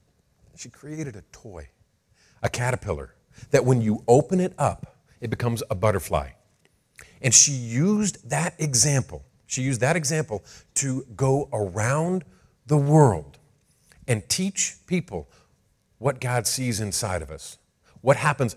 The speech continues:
when we surrender to God, the change, the absolute change that happens in our lives from who we are today, from who we were in our past, to who we are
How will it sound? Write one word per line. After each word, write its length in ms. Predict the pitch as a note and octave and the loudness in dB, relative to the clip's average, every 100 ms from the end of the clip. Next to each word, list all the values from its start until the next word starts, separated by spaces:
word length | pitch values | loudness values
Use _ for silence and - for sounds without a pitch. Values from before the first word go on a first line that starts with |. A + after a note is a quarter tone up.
| _ | _
when 260 | - B2 A#2+ | 0 2 2
we 380 | B2+ C#3+ D3+ C3+ _ | 0 0 0 -6 _
surrender 520 | - A#2 A#2+ B2+ C#3 | -6 -2 0 0 -2
to 160 | - C3+ | -4 -4
God, 320 | C3 A2 F2 | -2 -2 -2
the 80 | F#2+ | -2
change, 640 | - - D#3 E3+ F3+ F3 - _ - | 0 0 -2 -2 -4 -6 -12 _ -4
the 160 | A#2 - | -4 -2
absolute 480 | C#3+ D#3 - F3 | -4 -4 -4 -2
change 320 | - D#3+ D#3+ - | -2 -2 -4 -4
that 120 | B2 | -6
happens 380 | C#3 C3 D3+ - | -4 -4 -4 -4
in 180 | C3+ | -4
our 120 | C#3 C3+ | 0 4
lives 380 | A#2 A#2 A2 - - | 4 2 -2 -10 -20
from 260 | - B2+ G2 | -6 0 0
who 200 | - E3 | 4 4
we 240 | F3+ F3+ E3+ | 4 2 0
are 220 | C#3+ C#3+ | 2 0
today, 500 | C#3 C3 B2+ G2 C#2+ _ _ _ _ - _ _ _ | -2 -2 0 0 -4 _ _ _ _ -20 _ _ _
from 180 | - G2+ | -4 0
who 140 | E3 | 2
we 160 | F3+ F3 | 4 2
were 300 | C3 C3+ - | 4 4 4
in 180 | A#2+ G#2+ | 0 -4
our 160 | F#2+ | -4
past, 640 | - A#2 F2+ E2+ - - _ _ _ _ _ _ _ _ _ | -4 -8 -8 -8 -14 -16 _ _ _ _ _ _ _ _ _
to 120 | - | -8
who 140 | G#2 D3 | -2 -2
we 240 | D3+ C#3 | 0 2
are 420 | C3 G#2+ D#2+ D2+ | 2 2 0 -6